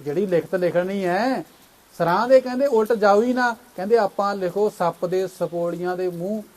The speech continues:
ਫੇਕ ਦਿੱਤੇ ਜਾਣ।" ਕਲਗੀਧਰ ਪਾਤਸ਼ਾਹ ਦੇ ਸਾਹਿਬਜ਼ਾਦਿਆਂ ਨੂੰ ਸੱਤ ਤੇ ਨੌ ਸਾਲ ਦੀ ਉਮਰ ਦੇ ਵਿੱਚ ਨੇ ਜੋ,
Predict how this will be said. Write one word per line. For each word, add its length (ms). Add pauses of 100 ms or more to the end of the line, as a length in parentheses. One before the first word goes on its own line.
ਫੇਕ 240
ਦਿੱਤੇ 320
ਜਾਣ।" 340 (540)
ਕਲਗੀਧਰ 500
ਪਾਤਸ਼ਾਹ 500
ਦੇ 140
ਸਾਹਿਬਜ਼ਾਦਿਆਂ 680
ਨੂੰ 100
ਸੱਤ 260
ਤੇ 100
ਨੌ 300
ਸਾਲ 320
ਦੀ 120
ਉਮਰ 240
ਦੇ 160
ਵਿੱਚ 220
ਨੇ 200
ਜੋ, 220